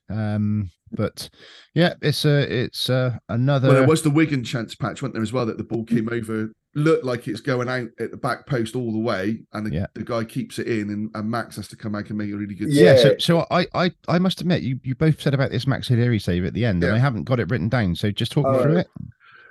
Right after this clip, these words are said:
Speaker 2: So it's a deep ball to the back post, Mark, wasn't it? And
Speaker 3: Yeah.
Speaker 2: the, I don't know if it was, um, Keane or one of the other subs, but Tanner kind of loses him a bit, and, and he manages to, to literally bring it in from the, the six-yard box on the lo-, the,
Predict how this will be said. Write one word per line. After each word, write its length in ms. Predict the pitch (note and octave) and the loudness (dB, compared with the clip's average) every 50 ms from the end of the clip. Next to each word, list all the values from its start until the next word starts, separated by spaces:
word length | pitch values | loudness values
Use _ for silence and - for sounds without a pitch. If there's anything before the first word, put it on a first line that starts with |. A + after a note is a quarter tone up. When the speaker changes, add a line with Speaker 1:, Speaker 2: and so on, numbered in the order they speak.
| - _ | -18 _
Speaker 2:
So 80 | - E3+ | -4 -2
it's 80 | C3+ - | 0 0
a 40 | |
deep 320 | C#3 - G3+ G3 C#3+ A2+ A#2 | 0 0 -2 -2 -2 -2 -2
ball 180 | D#3+ D#3 C#3+ | 0 0 0
to 80 | C3 - | 0 -2
the 80 | D3 A2+ | -4 -4
back 240 | - C3+ - - | -2 -4 -6 -4
post, 280 | - E3 D#3 C#3+ - - | -4 -2 -2 -2 -2 -4
Mark, 220 | B2 A2+ G#2+ - | -6 -6 -6 -6
wasn't 200 | B2 B2+ A#2+ A2 | -6 -6 -6 -6
it? 120 | G2+ G2 - | -6 -6 -6
And 400 | A2 A2+ A2 A2+ A2 G#2+ - - | -4 -2 0 0 0 -2 -4 -4
Speaker 3:
Yeah. 200 | B2+ A#2+ A2+ A2 | -2 0 0 0
Speaker 2:
the, 80 | A2+ - _ _ - | 0 -4 _ _ -6
I 60 | B2 C3 | -6 -4
don't 180 | C3+ E3+ E3 | -2 -2 -2
know 60 | E3 | -2
if 120 | D3+ - C3 | -4 -6 -6
it 320 | C3 B2 B2+ A#2 - - | -6 -6 -6 -8 -8 -8
was, 240 | B2+ B2 A#2 - - | -6 -6 -6 -4 -4
um, 280 | C3+ A#2+ A#2 A#2 A2 A2+ _ - | -4 -4 -4 -4 -6 -8 _ -10
Keane 460 | - - D#3 D3 C#3 C3+ C3+ B2+ B2 | -4 -2 -2 -2 0 0 0 0 0
or 180 | A#2 A#2 A2+ A2 | 0 -2 -2 -2
one 160 | A#2 A#2 A2+ | -2 -2 -2
of 60 | A2 | -2
the 100 | A2 A2+ | 0 -2
other 140 | A2+ A2 A2 | -2 -2 -4
subs, 300 | A2 - - A#2+ G#2 F2+ | -8 -8 -8 -8 -8 -8
but 240 | - - A#2+ G#2 - - - - - _ _ _ _ _ _ _ _ _ _ _ - | -8 -6 -6 -6 -6 -10 -20 -20 -20 _ _ _ _ _ _ _ _ _ _ _ -10
Tanner 380 | - D#3+ D#3 D#3+ D#3+ D3+ C#3 | -6 -4 -2 -2 0 -2 -2
kind 400 | C3+ - - D#3+ D#3+ D#3+ D#3 C#3+ C3+ | -4 -4 -4 -4 -2 -2 -2 -2 -2
of 100 | B2+ B2 | -2 -2
loses 360 | C3+ D3 D3 C#3+ C3+ B2 A2+ | -4 -4 -4 -6 -8 -8 -6
him 100 | A#2 A2 | -4 -4
a 60 | G#2 F2+ | -4 -4
bit, 240 | E2+ A2+ G2+ F#2+ D#2+ | -6 -6 -8 -6 -6
and, 180 | A2 G#2+ A2 - | -6 -8 -8 -8
and 120 | - A#2 A#2+ | -8 -8 -6
he 100 | B2 B2 | -6 -4
manages 460 | B2+ C#3 C#3+ C#3+ C#3+ - A#2+ A2+ - | -4 -2 -2 -2 -4 -6 -6 -8 -10
to, 160 | - B2 A2+ - - | -6 -8 -8 -8 -8
to 120 | - - A#2 | -8 -8 -6
literally 440 | A2+ B2 D3 C#3+ - - G2+ F#2 F2+ | -4 -2 -4 -4 -4 -8 -8 -8 -8
bring 300 | - - B2 A#2 A2+ A2+ | -6 -4 -4 -2 -2 -2
it 120 | - - | -4 -4
in 200 | A#2 A#2+ A2+ G#2+ | -4 -4 -4 -4
from 200 | - - A2+ G#2+ | -6 -4 -6 -4
the, 160 | G#2+ G#2+ G2+ - - | -4 -4 -6 -8 -6
the 260 | G#2+ G#2+ G#2 G#2 - _ _ _ _ _ _ _ _ - | -6 -4 -4 -4 -8 _ _ _ _ _ _ _ _ -14
six-yard 600 | - - - - - - B2 C3 B2+ B2 A#2+ A#2 - | -10 -6 -6 -4 -4 -4 -4 -2 0 -2 -2 -2 -4
box 220 | A#2 - - - | -6 -6 -6 -6
on 220 | A#2+ A#2+ A#2 A#2 | -6 -6 -4 -4
the 100 | A#2 A2+ | -4 -2
lo-, 240 | A2+ A#2 A#2+ - - - | -2 -2 -4 -6 -6 -8
the, 140 | A2+ A2+ | -10 -12